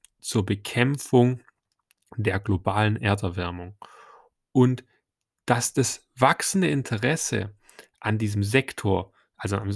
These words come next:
Wasserstoffsektor, wirklich voranschreitet, das sehen wir auch an Vereinigungen wie zum Beispiel dem Hydrogen Council. Der Hydrogen Council wurde zweitausendsiebzehn gegründet. Das ist eine Vereinigung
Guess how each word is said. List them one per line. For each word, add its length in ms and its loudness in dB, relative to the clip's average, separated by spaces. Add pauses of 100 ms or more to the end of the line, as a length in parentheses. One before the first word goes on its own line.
Wasserstoffsektor, 1040 -2
wirklich 540 0 (220)
voranschreitet, 1160 -2
das 200 -4
sehen 280 -2
wir 140 0
auch 180 -2
an 120 -4
Vereinigungen 840 -2 (340)
wie 180 0
zum 220 -4
Beispiel 340 0
dem 320 -4
Hydrogen 720 0
Council. 600 0 (680)
Der 140 -4
Hydrogen 560 0
Council 800 2 (440)
wurde 600 4
zweitausendsiebzehn 1900 2
gegründet. 580 4
Das 120 -8
ist 100 -10
eine 260 0
Vereinigung 920 0